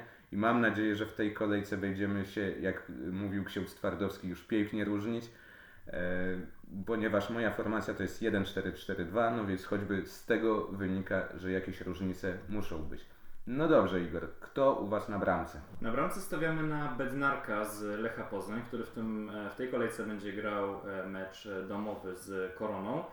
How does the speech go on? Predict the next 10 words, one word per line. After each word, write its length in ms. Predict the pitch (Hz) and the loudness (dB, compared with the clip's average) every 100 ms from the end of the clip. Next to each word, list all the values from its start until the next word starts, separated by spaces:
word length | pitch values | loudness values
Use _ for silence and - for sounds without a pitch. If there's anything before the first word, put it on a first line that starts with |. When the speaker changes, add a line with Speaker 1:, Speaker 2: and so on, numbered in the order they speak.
| - - - | -16 -20 -10
Speaker 2:
E, 380 | 123 127 127 131 | -6 -2 -2 -2
no 100 | 139 | -4
to 260 | 147 - 214 | -6 -6 -8
przede 340 | - 202 175 | -6 -6 -4
wszystkim 600 | 170 180 - - 165 160 151 143 | -6 -8 -10 -6 -4 -2 -4 -6
ze 140 | 147 | -6
względu 360 | 131 147 139 135 | -4 -2 -2 -2
na 140 | 131 | -4
to, 160 | 135 123 | -6 -6
że, 420 | 123 123 123 | -2 0 0